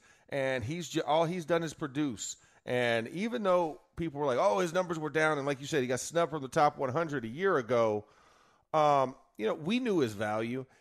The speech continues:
It's just, it's a shame that people really cared about numbers so importantly that you can't even just see the player and the things that he did to support us without making the tackle, him funneling something towards somebody else,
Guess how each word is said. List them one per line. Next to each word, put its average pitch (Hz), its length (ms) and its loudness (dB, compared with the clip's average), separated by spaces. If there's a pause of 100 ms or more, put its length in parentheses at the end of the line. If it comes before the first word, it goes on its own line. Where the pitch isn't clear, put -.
(120)
It's 160 160 -2
just, 160 320 0
it's 156 160 -2
a 143 60 0
shame 170 360 0
that 135 240 0
people 147 320 -6
really 139 320 0
cared 139 320 0
about 120 400 2
numbers 104 680 -6 (360)
so 143 440 2
importantly 110 680 -4
that 110 260 -2 (280)
you 143 160 -4
can't 165 260 -2
even 135 160 -4
just 123 180 0
see 147 120 0
the 123 80 -4
player 135 320 2
and 110 80 -4
the 104 60 -6
things 170 260 -4
that 143 100 -2
he 143 200 -8
did 156 420 2
to 143 100 -2
support 165 560 -2
us 151 200 2 (260)
without 160 420 4
making 120 360 -4
the 104 80 -4
tackle, - 520 -2 (360)
him 185 220 0 (220)
funneling 151 680 2 (200)
something 139 460 0
towards 127 320 -2
somebody 110 580 0
else, 92 300 -4